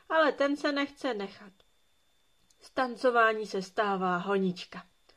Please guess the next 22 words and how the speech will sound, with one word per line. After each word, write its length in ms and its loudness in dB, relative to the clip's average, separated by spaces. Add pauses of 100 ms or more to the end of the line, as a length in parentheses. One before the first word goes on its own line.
(420)
Oba 280 2
kluci 400 -2
se 120 0
honí 360 -4
dokola, 420 -4
jeden 400 0
druhému 440 -2
chce 220 -6
ně-, 220 -6 (220)
utéct. 640 -10 (520)
A 100 -10
v 80 -18
tom 260 4
Tomášek 640 4
zakopává 920 4
a 240 -2
letí 460 -2
přímo 600 -2
na 180 0
jednoho 480 0
z 80 -6
hudebníků. 1000 -2